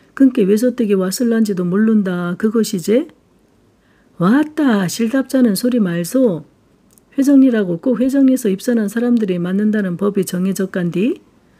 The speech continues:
혹여 외서댁을 받더라도 그 말 입에 올리면 큰 탈 나쁘네. 순사고 청년단에서 그 말을 들으면 그 집이 어쩌 그럼 되겠어.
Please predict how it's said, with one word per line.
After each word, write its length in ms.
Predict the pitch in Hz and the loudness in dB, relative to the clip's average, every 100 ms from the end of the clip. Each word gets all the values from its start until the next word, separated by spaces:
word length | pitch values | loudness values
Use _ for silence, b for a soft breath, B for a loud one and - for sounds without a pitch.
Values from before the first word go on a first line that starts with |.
| b b b | b b b
혹여 240 | 277 269 202 | 2 4 4
외서댁을 560 | 190 208 233 226 185 | 2 0 0 0 0
받더라도 720 | 170 175 - 202 175 160 151 b b | -2 -6 -4 -2 -2 -4 -8 b b
그 120 | - | 2
말 200 | 240 196 | 2 2
입에 200 | 196 220 | 2 2
올리면 500 | 185 214 233 196 170 | 4 2 2 0 -2
큰 340 | - - - 277 | -8 -12 0 0
탈 180 | 277 175 | 2 -2
나쁘네. 640 | 180 - 190 170 247 311 b b b b | -4 -4 -2 -2 -2 -4 b b b b
순사고 480 | - 262 254 247 190 | 0 0 2 2 0
청년단에서 840 | 247 247 247 226 208 190 185 165 b b _ | 2 2 2 2 0 -2 -4 -8 b b _
그 140 | 233 | 0
말을 340 | 254 254 190 | 2 4 2
들으면 440 | - 233 240 202 170 | 2 2 2 0 -2
그 120 | 247 | -2
집이 240 | 233 233 | 0 0
어쩌 360 | 180 185 247 277 | 2 2 0 0
그럼 260 | 262 226 190 | 0 0 2
되겠어. 800 | 202 196 - 185 196 269 - | 0 -2 -4 -4 -2 0 -2